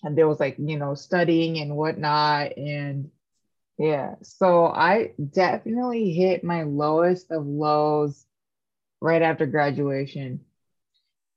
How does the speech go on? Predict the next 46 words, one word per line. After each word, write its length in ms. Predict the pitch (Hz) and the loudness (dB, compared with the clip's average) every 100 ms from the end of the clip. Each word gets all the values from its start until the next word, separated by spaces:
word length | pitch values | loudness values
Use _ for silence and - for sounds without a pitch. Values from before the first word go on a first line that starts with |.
| _ - | _ -2
I 140 | 165 185 | 2 4
knew 240 | 180 185 - | 4 2 2
I 220 | 165 185 | 6 6
didn't, 500 | 196 220 226 214 190 - - | 8 4 4 -2 -4 -8 -2
I 80 | |
knew 220 | 170 190 226 | 2 4 4
that 160 | 214 | 4
I 80 | 180 | 6
wasn't 320 | 170 175 175 | 4 4 2
gonna 160 | 165 151 | 0 2
get, 180 | 151 160 | 2 2
like, 100 | 151 | -2
a 60 | |
job 420 | 131 139 131 135 | -4 -2 -2 -2
in, 60 | 135 | -6
like, 180 | 131 131 | -12 -12
the 120 | 131 | -12
art 340 | - 127 - - | -6 -6 -6 -8
field 440 | 135 123 123 120 _ | -6 -4 -4 -8 _
or 80 | 127 | -8
whatever, 360 | 139 135 131 139 | -6 -6 -8 -8
but 120 | 151 | -6
I 100 | 156 | -6
still 280 | - 180 151 | 0 2 4
went 240 | 160 - - - | 4 2 -8 -14
for 120 | 156 | -8
it 80 | 143 | -6
anyway. 500 | 143 127 117 113 113 - - | -6 -8 -12 -12 -14 -18 -6
But 160 | 170 160 | 0 2
I 100 | 160 | 2
lost 380 | 156 160 185 196 | 2 0 -2 -4
that 220 | 196 185 | -8 -4
sense 180 | 180 185 | -6 -4
of 60 | |
community. 680 | 185 151 151 139 127 127 123 | -6 -4 -4 -6 -8 -10 -12
And 200 | 139 139 | -12 -8
that 220 | 139 165 | -2 0
is, 260 | 196 175 - _ _ _ _ _ _ _ _ _ | 0 -2 -8 _ _ _ _ _ _ _ _ _
like, 140 | 170 | -6
the 140 | - 165 | 0 0
main 480 | 165 165 175 185 180 | 0 0 2 2 0
thing 340 | 180 165 160 | 0 0 2
that 240 | 147 139 | 0 0
really 360 | 131 151 165 185 | 0 0 2 2
helps 440 | - 160 165 - | 2 0 0 -2
you 400 | 160 147 143 139 | 0 0 0 -2